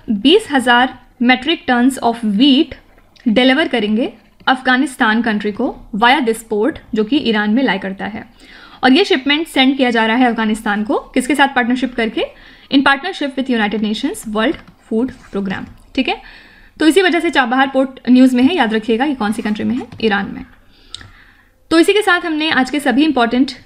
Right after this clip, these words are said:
current affairs को cover कर लिया है और अब हम चलते हैं हमारे revision session की तरफ, जिसमें हम जनवरी month को revise कर रहे हैं और आज ये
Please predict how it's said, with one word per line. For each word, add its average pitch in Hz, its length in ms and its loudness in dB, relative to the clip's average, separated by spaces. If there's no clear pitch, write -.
current 254 240 4
affairs 226 280 -2
को 254 80 -2
cover 214 220 -4
कर 220 140 -4
लिया 208 180 -4
है 254 260 -6
और 240 180 4
अब 247 160 2
हम 330 100 2
चलते 233 300 0
हैं 247 180 0
हमारे 233 260 2
revision 226 360 0
session 220 280 -2
की 208 80 -2
तरफ, 214 320 -4
जिसमें 294 220 2
हम 339 140 2
जनवरी 269 320 0
month 262 220 2
को 269 140 0
revise 233 300 2
कर 226 160 -4
रहे 220 120 -2
हैं 269 120 0
और 233 200 -2
आज 240 280 0
ये 269 200 -4